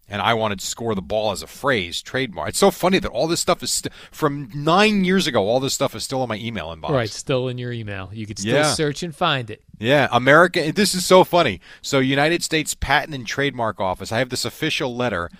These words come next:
Speaker 1: American Soccer Company versus Gerard Recco <laughs> Junior.
Speaker 2: It went all the way to the Supreme Court.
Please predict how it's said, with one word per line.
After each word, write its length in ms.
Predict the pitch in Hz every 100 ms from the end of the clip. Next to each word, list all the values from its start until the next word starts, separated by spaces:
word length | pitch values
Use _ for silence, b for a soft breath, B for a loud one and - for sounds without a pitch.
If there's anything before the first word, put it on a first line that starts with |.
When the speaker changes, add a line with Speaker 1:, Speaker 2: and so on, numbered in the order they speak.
| B B
Speaker 1:
American 560 | 123 123 143 151 165 151
Soccer 520 | - 147 135 131 139
Company 560 | 107 110 95 101 101 -
versus 640 | 110 95 135 120 104 90
Gerard 520 | 78 - 107 101 107 107
Recco 340 | 104 - -
<laughs> 0 |
Junior. 600 | 185 233 - - - 160 - - - - 1077 - 1077 1077 1077 - 1047 1077 1077 B B B B B B B -
Speaker 2:
It 80 | 147
went 160 | 143
all 160 | 127 127
the 60 | 120
way 140 | 120
to 140 | 113 123
the 100 | 110
Supreme 480 | - - 131 117 110
Court. 220 | - 427